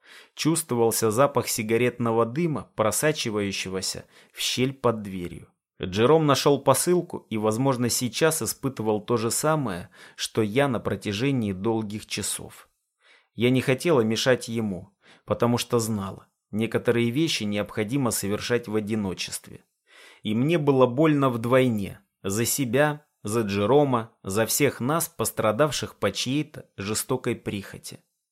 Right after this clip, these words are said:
Чуть позже он стремительно вошёл в спальню с нечитаемым выражением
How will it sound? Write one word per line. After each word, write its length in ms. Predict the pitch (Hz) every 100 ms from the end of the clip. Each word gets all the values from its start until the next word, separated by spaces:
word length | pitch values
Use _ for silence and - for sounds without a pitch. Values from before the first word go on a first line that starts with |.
| _ - - - -
Чуть 300 | - 117 -
позже 400 | 180 - 98 -
он 140 | 113
стремительно 640 | 107 107 117 143 123 107 101
вошёл 380 | 110 - 127 110
в 80 |
спальню 540 | - - 156 156 104 -
с 140 | - 120
нечитаемым 800 | 117 - 110 143 147 120 101 95
выражением 800 | 101 104 104 147 135 104 95